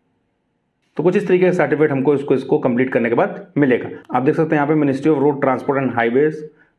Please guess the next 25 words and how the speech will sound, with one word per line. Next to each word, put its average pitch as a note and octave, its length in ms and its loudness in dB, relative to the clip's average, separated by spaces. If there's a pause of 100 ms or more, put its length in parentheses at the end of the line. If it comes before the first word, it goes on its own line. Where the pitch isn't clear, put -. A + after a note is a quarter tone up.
Government C3+ 300 0
of C3 120 0
India C3+ 160 2
का C3+ 160 0
हमारा C3+ 220 0
लोगो C3 260 2
आ C#3 100 0
गया, D3 260 -2 (400)
इंडियन C#3+ 280 2
रोड C#3 180 0
सेफ्टी - 320 -2
कैंपेन B2+ 400 0
का C#3 80 0
हमारे C3 220 0
यहाँ B2+ 120 -2
पे E3+ 120 0 (280)
लोगो G#2+ 200 2
आ G2 80 0
गया। F#2+ 180 -4 (340)
Certificate D#3 400 0
of D#3+ 120 0
participation, C#3+ 600 0
Ministry C#3 360 0
of C3 80 2
Road C3+ 120 2